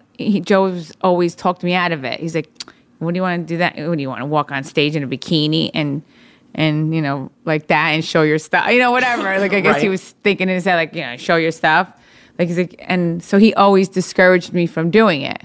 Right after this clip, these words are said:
Speaker 1: Which, am I giving away storyline, Jim?
Speaker 2: No.
Speaker 1: <laughs>
Speaker 2: Because you said something about it in the show
Speaker 1: Uh,
Speaker 2: already.
Speaker 1: yeah.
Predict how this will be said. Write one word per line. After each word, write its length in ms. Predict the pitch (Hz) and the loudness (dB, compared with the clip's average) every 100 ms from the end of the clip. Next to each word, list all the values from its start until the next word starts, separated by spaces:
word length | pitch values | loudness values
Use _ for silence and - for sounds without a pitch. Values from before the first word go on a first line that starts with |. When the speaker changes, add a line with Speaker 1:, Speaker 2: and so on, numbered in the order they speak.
| _ _ _ _ - _ _ _ _ _ - | _ _ _ _ -20 _ _ _ _ _ -4
Speaker 1:
Which, 360 | 170 165 160 - - | 2 2 2 -12 -6
am 120 | 180 170 | -4 -4
I 100 | 180 | -2
giving 280 | 208 190 | -2 0
away 280 | 185 180 175 | -2 -2 -4
storyline, 580 | - 165 160 180 196 202 | -4 -2 -2 0 -2 -4
Jim? 340 | 214 233 240 | -4 -4 -2
Speaker 2:
No. 400 | 180 208 147 143 - | 2 2 0 -4 0
Speaker 1:
<laughs> 360 | 247 254 277 - - 302 - _ - | 2 4 2 0 -6 -16 -20 _ -16
Speaker 2:
Because 260 | - 233 196 | -4 -4 -2
you 60 | 254 | -4
said 300 | - 262 254 | 0 0 2
something 260 | 240 220 | 0 0
about 280 | 196 185 170 | 2 2 2
it 120 | 170 | 0
in 100 | 170 | -2
the 80 | 160 | -2
show 180 | - 175 | 0 2
Speaker 1:
Uh, 40 | |
Speaker 2:
already. 420 | 180 170 165 151 - _ - | 4 2 0 -2 -8 _ -8
Speaker 1:
yeah. 340 | 202 208 | -2 0